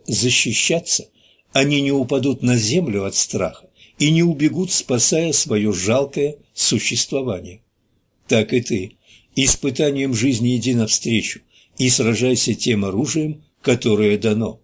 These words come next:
кротостью, прощением и преданностью. Не складывай оружие твоё перед грядущими опасностями, не борись с призраками,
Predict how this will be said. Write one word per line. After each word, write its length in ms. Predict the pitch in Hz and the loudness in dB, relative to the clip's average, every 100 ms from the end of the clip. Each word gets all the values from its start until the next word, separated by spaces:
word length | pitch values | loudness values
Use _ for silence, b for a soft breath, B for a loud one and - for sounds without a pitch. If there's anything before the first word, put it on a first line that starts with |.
| _ _ | _ _
кротостью, 760 | - 110 104 123 - - 143 - _ _ | -2 2 2 0 -6 -6 -8 -10 _ _
прощением 840 | - 117 - - 107 107 117 127 127 _ _ | -2 0 0 0 0 -2 -2 -6 -12 _ _
и 220 | 117 117 - _ | -2 -2 -4 _
преданностью. 760 | - 98 90 90 85 - - - _ _ _ _ - | -6 -4 -2 -6 -8 -10 -10 -18 _ _ _ _ -4
Не 200 | 104 127 | 0 2
складывай 760 | - 160 160 117 90 85 - - | 2 2 0 0 -2 -4 -8 -6
оружие 540 | 131 113 104 92 92 85 | 0 2 2 0 -4 -4
твоё 460 | 117 98 156 - b b b - | -4 0 0 -2 b b b 2
перед 260 | 123 120 | 4 4
грядущими 640 | 101 117 113 131 - 120 120 | 2 0 0 -2 -2 0 0
опасностями, 840 | 113 160 160 - - - 87 87 b b b | 0 0 0 0 -2 -4 -8 -12 b b b
не 220 | - 123 139 | 0 4 4
борись 480 | 135 131 131 - - | 2 0 0 -2 -4
с 160 | - | -6
призраками, 800 | - 143 175 107 90 - 90 - | -4 -2 0 0 -4 -6 -8 -10